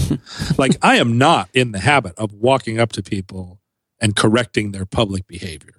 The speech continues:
Speaker 2: And the, for the most part, unless someone's being aggressive to someone else,
Speaker 1: Mm-hmm.
Speaker 2: and I feel like I need to intervene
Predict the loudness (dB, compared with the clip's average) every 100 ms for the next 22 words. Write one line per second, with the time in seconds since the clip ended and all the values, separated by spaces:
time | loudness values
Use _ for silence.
0 | -6 0 2 0 2 2 2 2 4 4
1 | 2 -4 -2 -2 -4 -14 -20 _ _ _
2 | _ _ _ _ _ _ -2 2 2 2
3 | -2 -2 -2 -2 -2 -6 _ -4 -4 0
4 | 2 2 2 0 -2 -2 0 0 2 0
5 | 2 2 2 0 -4 0 2 2 -2 -8
6 | _ _ _ _ _ -2 0 0 2 2
7 | 2 2 -2 -8 _ _ _ _ _ _
8 | _ _ _ _ _ _ _ _ -16 -10
9 | -12 -12 -2 0 2 2 2 0 0 0
10 | 0 2 0 -4 -14